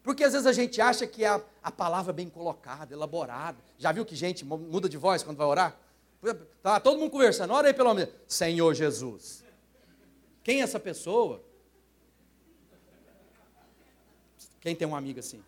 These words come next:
É, todo mundo tem um amigo assim, né? Muda! Agora, agora não vamos falar com Deus? Então, peraí. "Senhor, deixa eu postar a voz." Não é isso. A vida com Deus é uma vida simples, leve. Jesus nos chama ao convívio.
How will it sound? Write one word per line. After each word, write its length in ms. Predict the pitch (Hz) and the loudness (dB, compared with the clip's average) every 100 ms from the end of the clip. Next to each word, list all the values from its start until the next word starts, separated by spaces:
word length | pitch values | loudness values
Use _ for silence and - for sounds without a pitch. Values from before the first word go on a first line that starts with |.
| _ _ _ - - - _ 523 508 - 571 - _ 587 - - 180 220 226 - _ _ _ _ _ _ - | _ _ _ -20 -20 -20 _ -20 -20 -20 -20 -20 _ -20 -20 -20 -20 -20 _ -20 _ _ _ _ _ _ -8
É, 180 | 156 180 | -2 -2
todo 480 | - - 214 196 185 | 2 4 6 4 -2
mundo 180 | 180 175 | -4 -2
tem 100 | 175 | -2
um 60 | |
amigo 320 | 160 156 139 | -2 -4 -10
assim, 200 | 127 135 | -12 -14
né? 140 | 127 127 _ - | -14 -18 _ 2
Muda! 440 | 240 294 269 165 - - - | 6 6 6 2 -2 -16 -4
Agora, 280 | 190 226 - | 0 0 -2
agora 260 | 214 240 277 | 0 4 6
não 80 | 285 | 6
vamos 80 | 247 | 4
falar 140 | 226 | 2
com 80 | 190 | 6
Deus? 180 | 240 226 | 6 6
Então, 100 | 180 | 4
peraí. 280 | 220 151 - - - - - _ _ - | 4 2 -4 -18 -18 -18 -20 _ _ -20
"Senhor, 400 | - 127 127 101 | -10 -6 -4 -4
deixa 240 | 127 127 | -6 -6
eu 60 | 135 | -4
postar 320 | 147 127 131 | -6 -4 -6
a 40 | |
voz." 380 | 117 117 92 - - _ - | -4 -8 -8 -12 -16 _ -20
Não 140 | - 277 | -8 -4
é 80 | 269 | -2
isso. 300 | 269 - 240 - | -2 -4 -6 -8
A 140 | 170 | -12
vida 320 | 127 240 240 | -8 -4 -4
com 200 | - 208 | -6 -10
Deus 360 | 151 185 220 180 | -4 -2 -2 -6
é 20 | |
uma 80 | 190 | -12
vida 180 | 180 220 | -8 -8
simples, 600 | - - 196 220 156 131 | -6 -10 -12 -16 -18 -14
leve. 500 | 143 156 190 151 127 | -8 -2 -2 -4 -8
Jesus 300 | 156 151 180 | -8 -8 -10
nos 100 | 180 | -8
chama 220 | 190 196 | -6 -6
ao 60 | 190 | -6
convívio. 600 | 196 156 139 170 185 | -8 -10 -8 -8 -8